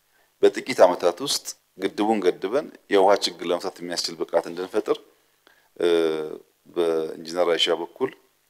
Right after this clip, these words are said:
በሚቀጥሉት ሳምንታት ኮንትራቱን የመሰረዝ፣ ለአዲስ ኮንትራት ውል መፈረም፣ ስራውን በአዲስ መልክ ማስጀመር፣ ክትትል ማጠናከር እና ውጤቱን በየጊዜው እየለኩ ክፍተት ሲኖር እየሞሉ መሄድ፣ እ፣ በአንቺ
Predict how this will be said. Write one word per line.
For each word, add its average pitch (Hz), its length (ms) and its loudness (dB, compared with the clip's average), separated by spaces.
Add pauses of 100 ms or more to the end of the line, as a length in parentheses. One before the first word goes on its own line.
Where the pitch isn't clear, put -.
(180)
በሚቀጥሉት 85 480 -4
ሳምንታት 92 560 -4 (200)
ኮንትራቱን 85 500 -4
የመሰረዝ፣ 117 480 -4 (160)
ለአዲስ 80 340 -2
ኮንትራት - 500 -6 (280)
ውል 87 180 0
መፈረም፣ 113 440 -2 (480)
ስራውን 87 320 4
በአዲስ 82 320 0
መልክ 87 220 -6
ማስጀመር፣ 117 520 -2 (320)
ክትትል 90 440 -4
ማጠናከር 98 640 0 (1080)
እና 90 240 -6
ውጤቱን 98 600 0 (200)
በየጊዜው 85 540 -2
እየለኩ 87 440 0 (640)
ክፍተት 196 320 0
ሲኖር 98 280 -2
እየሞሉ 85 420 -4
መሄድ፣ 82 300 -8 (220)
እ፣ 82 120 -10 (260)
በአንቺ 82 280 -4